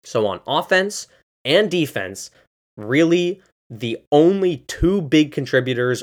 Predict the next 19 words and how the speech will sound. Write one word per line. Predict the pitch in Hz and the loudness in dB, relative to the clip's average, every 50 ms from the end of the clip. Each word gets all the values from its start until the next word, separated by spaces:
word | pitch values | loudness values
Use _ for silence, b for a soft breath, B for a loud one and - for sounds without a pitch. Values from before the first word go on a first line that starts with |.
| - - | -2 0
over | 135 127 127 123 123 120 123 | 2 2 2 2 2 2 0
the | 113 117 87 | 0 -2 -2
Aaron | 110 120 120 117 | -2 -2 -2 -2
Rodgers | 113 110 110 107 110 104 - | -2 -2 -4 -4 -6 -6 -4
era | - 113 107 107 107 107 107 b b b b _ - | -2 0 0 0 0 -2 -4 b b b b _ -8
that | 117 110 - | -8 -8 -8
weren't | 92 110 120 127 139 139 - - | -4 -2 0 0 0 -2 -4 -10
totally | - - - 127 127 127 127 123 127 127 123 127 131 127 127 b _ _ _ _ _ _ _ _ _ _ _ _ _ _ 127 120 | -8 -2 0 0 2 2 0 0 0 0 -2 -2 -4 -6 -8 b _ _ _ _ _ _ _ _ _ _ _ _ _ _ -18 -12
drafted | - - 120 123 113 113 120 123 - - 139 123 | -8 -6 -4 -2 -2 -2 -2 -2 -2 0 0 0
and | 123 123 | 0 -2
developed | 110 117 104 120 113 120 131 127 - | -4 -4 -2 -2 0 0 0 0 0
by | 131 123 | -2 -2
Green | 123 120 127 120 113 | -2 -2 -4 -2 0
Bay, | 117 117 123 135 156 160 - _ _ _ _ _ _ _ - | 2 4 4 4 2 0 -6 _ _ _ _ _ _ _ -4
Charles | - 147 135 135 131 113 | 0 2 2 2 2 0
Woodson | 117 123 113 - 131 117 | -2 -4 -4 -4 -6 -6
and | 107 104 | -6 -6
Julius | - 107 98 95 92 87 | -6 -8 -8 -8 -10 -12
Peppers. | - - 85 - _ - - - - - - | -12 -14 -14 -14 _ -18 -20 -18 -20 -20 -20